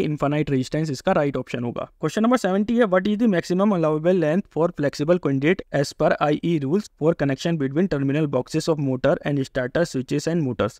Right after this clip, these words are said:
आईई नियम के अनुसार मोटर और स्टार्टर स्विच और मोटर और टर्मिनल के बॉक्स के बीच कनेक्शन के लिए लचीली कंडक्ट की अधिकतम सक्रिय लंबाई क्या होती है? ए, टू मीटर,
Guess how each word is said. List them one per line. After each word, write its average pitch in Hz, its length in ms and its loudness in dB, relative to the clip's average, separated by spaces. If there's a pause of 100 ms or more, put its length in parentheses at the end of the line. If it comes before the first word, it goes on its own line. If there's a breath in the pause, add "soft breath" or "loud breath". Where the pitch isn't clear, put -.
(120)
आईई 165 280 2
नियम 151 280 0
के 165 100 0
अनुसार 147 320 0
मोटर 156 360 0
और 160 140 2
स्टार्टर 139 360 -2
स्विच 151 280 -2
और 170 100 2
मोटर 139 340 0
और 165 80 0
टर्मिनल 143 380 0
के 160 80 -2
बॉक्स 135 260 -4
के 156 140 0
बीच 143 220 0
कनेक्शन 151 400 0
के 147 120 0
लिए 135 220 2 (180)
लचीली 139 400 0
कंडक्ट 143 440 0 (100)
की 185 140 4
अधिकतम 156 420 0
सक्रिय 147 400 -2
लंबाई 151 340 2
क्या 156 160 2
होती 127 300 0
है? 120 120 0
ए, 151 160 -2
टू 143 160 -6
मीटर, 147 420 0